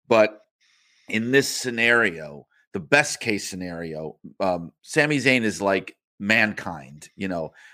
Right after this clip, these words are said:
in, in the Attitude Era, where, like, you could do the feel good. You wanna do the feel good title change, you can do it, but you're not gonna really keep it on him. That's not really a long-term thing. He's not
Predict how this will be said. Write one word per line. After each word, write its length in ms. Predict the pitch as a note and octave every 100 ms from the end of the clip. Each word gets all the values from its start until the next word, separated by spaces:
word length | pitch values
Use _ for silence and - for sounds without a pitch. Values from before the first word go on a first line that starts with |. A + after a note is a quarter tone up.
| _ - D#2 -
in, 280 | A2+ G#2 G#2
in 180 | A2 A2
the 140 | G#2+
Attitude 460 | A2 A2 - A2 G2+
Era, 280 | G#2+ G2+
where, 260 | G2 G2+ G2
like, 260 | G2 G2 - - -
you 160 | C3
could 340 | C#3 F3 B2+ G#2+
do 220 | G3 G3
the 140 | C3+
feel 480 | - - D#3 D#3+ C3+
good. 280 | G2+ C#3 B2
You 80 | D#3+
wanna 160 | G3
do 140 | F3 E3+
the 80 |
feel 260 | D#3 E3 E3+
good 320 | C#3 C3 -
title 340 | - C#3+ D3 D3
change, 380 | D#3 D3 C3
you 80 | B2
can 220 | G#2+ A#2+
do 320 | G#2 G#3+ B3 D#3
it, 240 | A2+ -
but 240 | B2 A#2+ - - - _ -
you're 160 | E3
not 160 | A3+ A3+
gonna 160 | C#3+
really 320 | A#2+ C#3 B2 - -
keep 320 | - G3 -
it 100 | A2
on 220 | F2+ E2+
him. 100 | C#2+ -
That's 240 | A#2+ C3+ E3+
not 180 | E3+ D3+
really 260 | E3 D3
a 80 | A2+
long-term 720 | A2+ A#2+ B2+ C3 - B2+ A2+
thing. 340 | - C3 C3 A#2+
He's 320 | A#2 A2 A2+
not 380 | A#2+ A#2+ B2